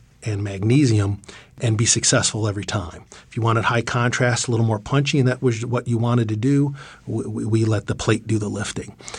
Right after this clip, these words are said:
And then this way you could swap these things in and out. So we really, you know, came out when we first launched. I think we had close to forty finishes. I think we're close to fifty now. So we really let the plate kinda do that talking for us, and then kept that nucleus, if you will, of those, those devices very clean and simple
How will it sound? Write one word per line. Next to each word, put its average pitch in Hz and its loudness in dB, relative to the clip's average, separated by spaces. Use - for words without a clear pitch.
And 117 0
then 123 4
this 139 2
way 117 4
you 110 2
could - -6
swap - -4
these 110 -4
things 110 0
in 104 0
and 101 -4
out. 101 -6
So - -6
we 120 4
really, 113 4
you 110 -2
know, 95 -4
came 110 0
out 110 2
when 107 -4
we 98 -2
first 110 -6
launched. 110 0
I 90 -8
think - -6
we - -4
had 104 -2
close 110 2
to - 0
forty 113 2
finishes. 113 2
I 101 2
think - -4
we're 98 -8
close - -4
to - -10
fifty 127 0
now. 117 2
So - 0
we 120 4
really 117 2
let 120 -2
the - -6
plate - 0
kinda 101 -4
do 110 0
that 92 -2
talking 101 -4
for 104 -4
us, - 0
and 107 2
then 107 4
kept - -6
that 107 -4
nucleus, 117 6
if - -6
you 101 -4
will, 104 -2
of 101 -2
those, 101 -2
those 95 -8
devices 101 -6
very 101 -10
clean 107 -2
and 92 -8
simple 92 -6